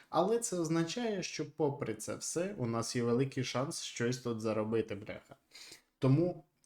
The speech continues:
виділяємо свої кровно зароблені двадцять доларів на цей проєкт і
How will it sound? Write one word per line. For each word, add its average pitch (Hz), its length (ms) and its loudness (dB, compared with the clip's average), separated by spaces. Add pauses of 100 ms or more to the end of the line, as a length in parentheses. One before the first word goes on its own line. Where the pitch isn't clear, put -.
(140)
виділяємо 123 600 2
свої 107 460 -4
кровно 117 800 0
зароблені 110 580 0
двадцять 113 640 -2 (220)
доларів 117 580 0
на 131 120 0
цей 170 160 -2
проєкт 220 420 -6 (2000)
і 175 340 0